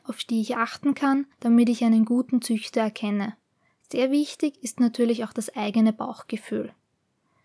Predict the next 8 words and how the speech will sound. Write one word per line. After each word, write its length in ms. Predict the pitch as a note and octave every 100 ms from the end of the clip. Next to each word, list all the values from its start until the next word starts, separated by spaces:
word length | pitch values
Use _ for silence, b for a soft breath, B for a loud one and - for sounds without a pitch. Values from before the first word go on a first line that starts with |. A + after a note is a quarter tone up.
| _ _ _ _
Zwei 280 | - - A#3
weitere 480 | A#3 - - F4+ E4
wichtige 480 | D#4 D4 D4 C4 C4
Themen 440 | A#3 A3+ A#3+ C4+
in 200 | - A#3
Bezug 380 | A3 A3 A3+ -
zu 140 | -
Welpen 460 | G#3+ G#3 - D#4+ E4+